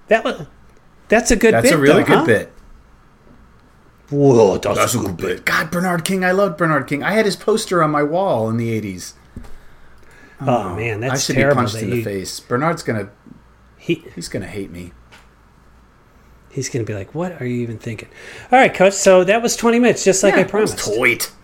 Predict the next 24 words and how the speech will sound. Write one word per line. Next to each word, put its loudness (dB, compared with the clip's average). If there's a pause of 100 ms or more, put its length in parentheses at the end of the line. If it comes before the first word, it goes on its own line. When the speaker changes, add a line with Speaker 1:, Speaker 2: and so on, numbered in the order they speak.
(440)
Speaker 1:
It 0
was, 0 (480)
it's -2
twenty-eight 0
Speaker 2:
That's -6
fine. -2
Speaker 1:
minutes, -4
but -12
that's 0
pretty 0
toit. -6
So -6
that 0
plus 2
everyone, 2
we 0
got, 2
like, 4
a 2
forty 2
Speaker 2:
It's 4
Speaker 1:
minute 2
Speaker 2:
toit. 4
Speaker 1:
show, 0